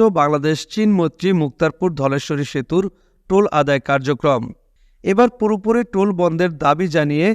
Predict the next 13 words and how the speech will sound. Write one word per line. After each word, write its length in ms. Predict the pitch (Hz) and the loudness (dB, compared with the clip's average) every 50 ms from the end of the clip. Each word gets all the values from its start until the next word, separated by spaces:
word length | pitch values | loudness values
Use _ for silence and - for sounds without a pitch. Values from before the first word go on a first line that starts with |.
| 220 _ _ _ _ - | -2 _ _ _ _ -18
স্মারকলিপি 640 | - - 196 180 175 185 185 - - 180 151 139 143 | -8 -2 2 2 2 2 2 -2 -2 -4 -2 -2 -2
দিয়েছেন 460 | 131 135 139 139 135 - - 190 214 226 220 - _ _ _ _ - - | -2 0 -2 -2 -2 -2 -2 0 0 0 0 -2 _ _ _ _ -14 -4
স্বেচ্ছাসেবী 600 | - 196 185 - - 220 208 - - 208 208 226 | -2 -2 -2 -2 -2 -4 -4 -2 -4 -2 -2 -2
সামাজিক 520 | 196 - - - - 160 165 165 160 156 139 131 | -4 -4 -6 -4 0 0 0 0 0 -4 -6 -4
দল 220 | 127 151 160 185 214 214 202 _ _ _ _ - - | -2 2 2 2 2 0 -6 _ _ _ _ -8 -4
উই 160 | 175 190 196 190 185 | -2 0 2 2 2
আর 120 | 175 160 139 - - | 2 2 0 -2 -2
পি 120 | 151 151 143 | 0 2 2
এম। 160 | 131 123 117 - - - _ _ _ _ _ _ _ _ _ _ - | 2 0 -2 -6 -12 -16 _ _ _ _ _ _ _ _ _ _ -6
গত 240 | 151 180 202 - 247 | -2 -2 0 2 2
দশ 260 | 226 175 185 180 202 - | 2 4 4 4 4 4
সেপ্টেম্বর 580 | - - 185 - - - 175 170 175 185 214 226 | 0 -4 -4 -4 -2 -2 -2 0 0 0 0 0
মঙ্গলবার 560 | 196 170 165 165 165 175 175 170 196 214 | 0 0 0 0 0 -2 0 4 4 2